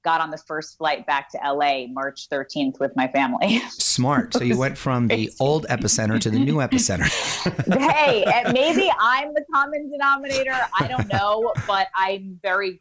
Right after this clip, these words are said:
Speaker 1: grateful. I mean, I love New York. I'm born, raised in New York. I'm
Speaker 2: Yeah.
Speaker 1: a New Yorker. My mother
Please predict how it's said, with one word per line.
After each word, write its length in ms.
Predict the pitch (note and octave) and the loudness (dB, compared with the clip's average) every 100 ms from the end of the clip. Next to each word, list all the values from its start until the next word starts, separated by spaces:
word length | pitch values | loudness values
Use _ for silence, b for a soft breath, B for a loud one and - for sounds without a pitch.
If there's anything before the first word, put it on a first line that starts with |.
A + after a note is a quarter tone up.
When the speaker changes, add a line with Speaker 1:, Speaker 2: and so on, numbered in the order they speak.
| D#3+ | -10
Speaker 1:
grateful. 640 | F3 E3+ _ F3+ E3+ E3 F3+ | -10 -10 _ 0 2 2 0
I 80 | F#3 | -4
mean, 160 | F#3 F3+ | -4 -4
I 140 | F3+ F3+ | -2 -2
love 260 | E3 E3 E3 | -2 -4 -4
New 100 | E3+ | -2
York. 240 | E3+ E3+ D#3+ | -2 0 -6
I'm 80 | D#3 | -6
born, 140 | E3 D#3+ | -8 -6
raised 220 | D#3 D3+ | -6 -8
in 20 | D#3+ | -6
New 140 | D#3+ | 0
York. 160 | D#3+ D#3+ | 0 0
I'm 140 | C#3+ F2 | -2 -2
Speaker 2:
Yeah. 60 | |
Speaker 1:
a 40 | F2+ | -2
New 60 | |
Yorker. 440 | C#3+ E3 E3 D#3+ D#3+ | -2 -2 0 0 0
My 80 | D#3 | 0
mother 240 | D3 C#3+ | -2 -2